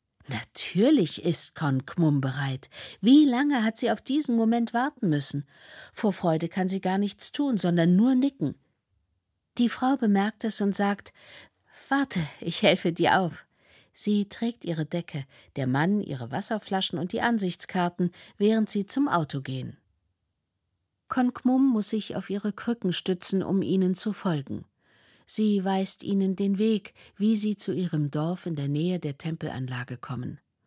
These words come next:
Dort müssen sie gar nicht bis vor ihre Pfahlhütte fahren. Ihre Mutter hat den Wagen entdeckt und kommt sofort auf den Dorfplatz gelaufen,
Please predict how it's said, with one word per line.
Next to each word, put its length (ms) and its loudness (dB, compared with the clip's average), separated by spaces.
Dort 320 0
müssen 260 0
sie 140 0
gar 220 0
nicht 220 -2
bis 180 -2
vor 100 -6
ihre 240 -4
Pfahlhütte 580 -4
fahren. 440 -4
Ihre 200 0
Mutter 360 0
hat 120 -8
den 160 -2
Wagen 320 -2
entdeckt 480 -4
und 200 -4
kommt 280 -4
sofort 540 -2
auf 140 -6
den 160 0
Dorfplatz 600 -4
gelaufen, 520 2